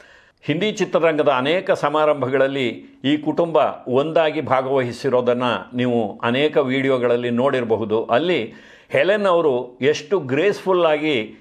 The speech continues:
ಇವತ್ತು ಎಂಬತ್ತೇಳು ವರ್ಷಗಳನ್ನು ಪೂರೈಸಿದ್ದಾರೆ ಅನ್ನೋದನ್ನು ಅವರನ್ನು ನೋಡಿದ್ರೆ ಅರ್ಥ ಆಗುತ್ತೆ.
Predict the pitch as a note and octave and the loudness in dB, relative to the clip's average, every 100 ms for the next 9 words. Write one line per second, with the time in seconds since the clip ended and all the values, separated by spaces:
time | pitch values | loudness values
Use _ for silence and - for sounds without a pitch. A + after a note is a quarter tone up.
0 | _ - C3+ D#3+ E3+ C3+ A#2+ C3 C3 D3 | _ -4 0 0 0 -2 -2 0 0 2
1 | D#3 - D3+ C#3+ C3 A#2 C#3 C3 B2 B2+ | 0 2 2 2 0 0 -2 0 0 0
2 | B2 G2 - - _ - D3+ D#3 D#3 - | -2 -2 -8 -20 _ -4 2 2 2 0
3 | B2 A#2+ A#2 F#2+ A2+ B2+ B2+ B2 C3+ A#2+ | 0 2 2 0 -4 -2 0 0 0 -2
4 | G#2+ - - - B2+ C#3 C3+ B2+ C#3 E3+ | -4 -10 -14 0 2 2 2 2 4 2
5 | D3 C#3+ A2+ - A#2+ G2 E2 - | 2 0 -2 -2 -2 -2 -6 -14